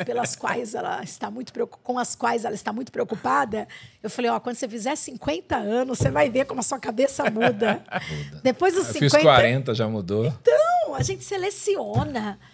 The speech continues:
Speaker 1: "Ah, isso não vale a pena, né? Me preocupar com isso, perder minha alegria por isso."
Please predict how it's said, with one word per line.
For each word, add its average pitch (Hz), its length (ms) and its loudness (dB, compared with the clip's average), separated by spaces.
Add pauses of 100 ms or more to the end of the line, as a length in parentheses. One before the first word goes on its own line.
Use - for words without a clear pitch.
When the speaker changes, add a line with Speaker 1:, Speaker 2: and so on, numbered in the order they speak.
(140)
Speaker 1:
"Ah, 294 320 0
isso 240 300 -2 (220)
não 285 180 -8
vale 294 220 4
a 403 60 2
pena, 220 720 -4 (440)
né? 269 220 0
Me 233 140 -2
preocupar 254 500 0
com 233 180 -12
isso, 202 240 -6
perder 233 300 -4
minha 254 220 -6 (180)
alegria 220 580 -2
por 233 300 -4
isso." 202 580 -2